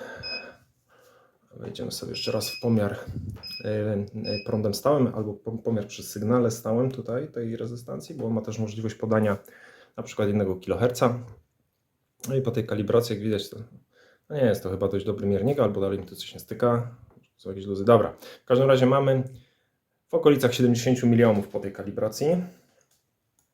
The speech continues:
na tych przewodach, chociaż powinno być zero. Jeszcze może czegoś nie rozumiem, jak działa ta kalibracja. Wpinamy sobie teraz te kupione przewody. No i na sam koniec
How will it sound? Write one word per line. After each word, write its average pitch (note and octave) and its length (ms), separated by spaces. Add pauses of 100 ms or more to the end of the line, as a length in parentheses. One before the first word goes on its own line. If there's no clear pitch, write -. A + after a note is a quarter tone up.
(1120)
na A2+ 100
tych - 400 (120)
przewodach, A2 400
chociaż C3+ 180
powinno G#2+ 220
być A#2 180
zero. G2+ 380 (2750)
Jeszcze - 240
może A2+ 180
czegoś A2+ 260
nie A2+ 100
rozumiem, G#2 400 (100)
jak G#2 160
działa G2 200
ta E2+ 120
kalibracja. - 560
Wpinamy B2+ 400
sobie A2 200
teraz G#2 280
te G2+ 100
kupione G#2+ 640 (640)
przewody. D3+ 500 (720)
No - 80
i - 60
na B2+ 80
sam A2+ 220
koniec A2 440